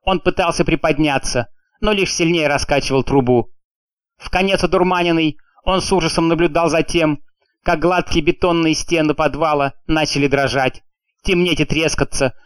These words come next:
словно чернозем во время засухи. Воздух наполнился агрессивной пылью,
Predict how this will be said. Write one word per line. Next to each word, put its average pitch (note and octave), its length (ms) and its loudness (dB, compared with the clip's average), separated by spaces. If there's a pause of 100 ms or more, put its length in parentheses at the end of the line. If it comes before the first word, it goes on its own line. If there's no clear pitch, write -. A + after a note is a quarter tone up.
словно F3 360 0
чернозем D#3 520 0
во C#3 100 0
время C3 260 0
засухи. B2 580 -4 (600)
Воздух F3 440 0
наполнился E3 760 0 (100)
агрессивной D#3+ 640 0
пылью, C3+ 500 0